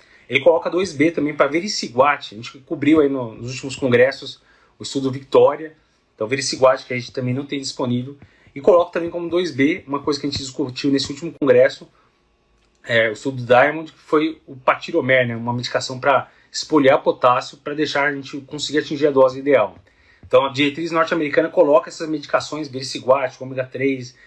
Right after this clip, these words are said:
é, e, é, é, drogas como patiromer, né, que liberam, que fazem perder mais potássio na, nas fezes,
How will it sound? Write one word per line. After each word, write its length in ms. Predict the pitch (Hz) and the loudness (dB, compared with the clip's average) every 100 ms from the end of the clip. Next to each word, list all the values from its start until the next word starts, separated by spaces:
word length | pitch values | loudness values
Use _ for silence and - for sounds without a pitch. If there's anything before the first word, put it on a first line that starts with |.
| _ _ - | _ _ 2
é, 460 | 117 120 120 120 117 | 4 6 4 2 -6
e, 360 | 117 117 107 95 _ _ | -4 -4 -4 -10 _ _
é, 60 | 110 107 107 110 | -4 -2 -2 -8
é, 160 | - 113 _ _ _ _ - | -14 -16 _ _ _ _ 2
drogas 320 | 135 151 147 | 4 4 -2
como 140 | 139 | -6
patiromer, 560 | 127 123 139 113 131 127 | -4 -4 -6 -4 -4 -4
né, 60 | 113 | -8
que 120 | 123 | -10
liberam, 460 | 117 123 127 117 - _ _ | 2 2 2 -6 -14 _ _
que 100 | - | -20
fazem 240 | 120 123 123 | -2 -2 0
perder 260 | 131 120 | -2 -2
mais 160 | 131 120 | -2 -4
potássio 480 | - 127 123 - 127 | -4 0 0 0 -8
na, 300 | 117 107 101 | -8 -10 -12
nas 260 | 104 - | -12 -12
fezes, 500 | - 113 139 143 - | -2 0 0 -2 -16